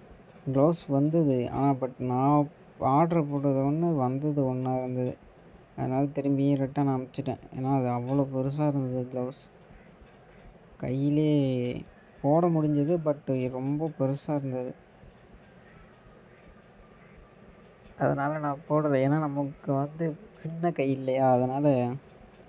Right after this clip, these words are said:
நான் வந்து அதை வாங்கல. ரிட்டர்ன் திரும்பவும் ரிட்டர்ன் போட்டேன். நெக்ஸ்ட்டு வேற என்ன இதுன்னா,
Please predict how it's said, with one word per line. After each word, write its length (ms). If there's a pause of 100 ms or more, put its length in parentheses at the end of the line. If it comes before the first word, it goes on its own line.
(640)
நான் 220
வந்து 200 (720)
அதை 200
வாங்கல. 380
ரிட்டர்ன் 360
திரும்பவும் 400
ரிட்டர்ன் 320
போட்டேன். 400 (1500)
நெக்ஸ்ட்டு 320 (140)
வேற 240
என்ன 140 (200)
இதுன்னா, 280